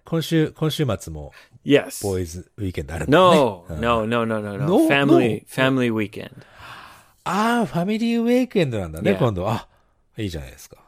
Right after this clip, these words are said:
Speaker 2: Yeah. So the second weekend, I'm gonna meet,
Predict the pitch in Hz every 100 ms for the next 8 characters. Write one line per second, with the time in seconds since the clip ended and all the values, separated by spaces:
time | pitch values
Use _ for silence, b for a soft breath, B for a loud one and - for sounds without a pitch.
0 | _ - 107 85 - 135 - 123 123 -
1 | 139 131 151 139 135 117 127 113 107 107
2 | 110 107 104 98 104 107 104